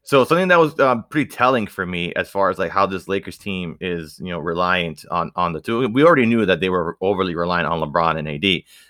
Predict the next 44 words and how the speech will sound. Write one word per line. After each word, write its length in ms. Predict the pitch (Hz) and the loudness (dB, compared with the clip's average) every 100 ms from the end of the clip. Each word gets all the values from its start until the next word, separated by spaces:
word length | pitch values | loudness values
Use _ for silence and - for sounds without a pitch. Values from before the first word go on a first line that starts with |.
| _ | _
But, 280 | 98 90 - 104 | 2 2 2 0
okay, 140 | 92 | -2
so 100 | 101 | 0
look 120 | 131 | 2
at 80 | 127 | 2
this. 140 | 92 - | 2 0
So 220 | 95 - _ _ | -2 -2 _ _
Anthony 260 | 123 131 160 | -2 0 2
Davis, 340 | 143 131 127 | 4 4 4
right, 240 | 107 117 160 _ | 4 4 2 _
star 360 | - - 120 120 | -8 4 6 6
of 100 | 113 | 4
the 80 | 104 | 0
series, 320 | 104 80 73 | -6 -8 -8
thirty-one 420 | - 117 123 120 | -4 -2 -2 -4
points 260 | 113 113 110 | -4 -6 -6
a 40 | |
game, 340 | 104 107 104 98 | -4 -2 -4 -8
six 260 | - 113 - | -6 -6 -4
rebounds, 540 | 107 101 101 98 - _ _ _ - | -4 0 0 0 -4 _ _ _ -6
two 160 | 165 | 0
assists, 400 | 147 110 92 - _ _ _ | 0 2 0 0 _ _ _
fifty-four 380 | 127 123 123 107 | -2 0 2 0
percent 260 | 101 98 | -2 -6
shooting, 300 | - 98 78 - | -4 -6 -8 -6
right? 200 | 98 101 - _ _ - | 0 0 -2 _ _ -4
So 160 | 113 | 2
LeBron 300 | 107 113 151 | 2 4 4
and 100 | 160 | 4
A 120 | 156 | 2
D 320 | 139 123 117 - _ _ - | 2 0 0 -6 _ _ 0
are 200 | 104 101 | 2 4
the, 120 | 95 | 2
the 160 | 98 104 | -2 -2
top 240 | 113 104 | 0 0
two 80 | 104 | -2
shooters. 240 | - 82 82 | -6 -2 0
After 240 | 117 135 | 0 2
that, 260 | 135 147 120 | 2 2 0
you 80 | |
go 140 | 101 113 | -2 -2
to 160 | 117 | -2
Kentavious 420 | 104 95 110 110 101 | -6 -4 -4 -4 -2
Caldwell-Pope, 760 | 113 107 104 101 110 127 - | 0 2 2 0 0 0 -2